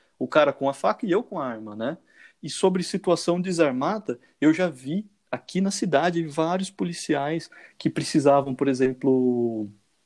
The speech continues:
conduzir uma pessoa ou coisa parecida, não sabia o que fazer, não, não tem noção de nada, e inclusive apanhou. Porque, assim, não é porque um cara tá dando um tapa em você que você pode dar um tiro ou esfaquear ele, né?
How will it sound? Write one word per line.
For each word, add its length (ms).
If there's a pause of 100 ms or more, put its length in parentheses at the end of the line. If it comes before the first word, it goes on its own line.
(580)
conduzir 460
uma 120
pessoa 480
ou 80
coisa 200
parecida, 340
não 100
sabia 320
o 40
que 120
fazer, 420
não, 160
não 160
tem 180
noção 420
de 100
nada, 480 (420)
e 80
inclusive 480
apanhou. 460 (200)
Porque, 220
assim, 280
não 260
é 60
porque 260
um 60
cara 280
tá 220
dando 260
um 60
tapa 300
em 20
você 300
que 80
você 200
pode 240
dar 60
um 80
tiro 240
ou 60
esfaquear 420
ele, 240
né? 180